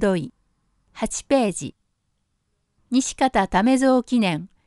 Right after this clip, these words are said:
地方創生フォーラム。十ページ。三条マルシェ。十二ページ。暮らし。十二ページ。マイナンバーカードの申請はお済みですか？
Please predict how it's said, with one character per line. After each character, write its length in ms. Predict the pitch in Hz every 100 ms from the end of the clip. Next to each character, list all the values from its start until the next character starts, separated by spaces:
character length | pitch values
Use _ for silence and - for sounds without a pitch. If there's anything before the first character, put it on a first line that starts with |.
| -
地 160 | 262
方 260 | 233 294 233
創 280 | - 262 277
生 280 | - 262 247
フ 140 | 247
ォ 120 | 240
ー 20 | 190
ラ 140 | 151
ム。 180 | 147 139 _ _ _ _ -
十 140 | 196 -
ペ 200 | - 269
ー 40 | 190
ジ。 240 | - 123 _ _ _ _ _ _ _ _ _ _ _ _ _
三 320 | - 320 320
条 240 | 320 311
マ 160 | 302 285
ル 80 | 226
シ 200 | - 147
ェ。 80 | - _ _ _ _ _
十 240 | 185 277 302
二 180 | 294 269
ペ 260 | 269 220
ー 40 | 165
ジ。 240 | - - _ _ _ _ _ _ _ _ _ _ -
暮 180 | 262
ら 120 | 269 269
し。 320 | - 226 - _ _ _ _ _ _ _
十 220 | 254 285
二 180 | 285 269
ペ 220 | - 233
ー 80 | 180
ジ。 260 | - 165 - _ _ _ _ _ _ _ _ _ _
マ 180 | 233 277
イ 60 | 330
ナ 180 | 320 320
ン 120 | 320
バ 180 | 302 302
ー 40 |
カ 220 | 302 302
ー 40 | 254
ド 140 | 180
の 200 | 160 -
申 300 | - 262 277
請 300 | 277 262 247
は 220 | 226 208 -
お 80 | 208
済 180 | - 262
み 120 | 262
で 140 | 240
す 120 | -
か？ 260 | - 170 220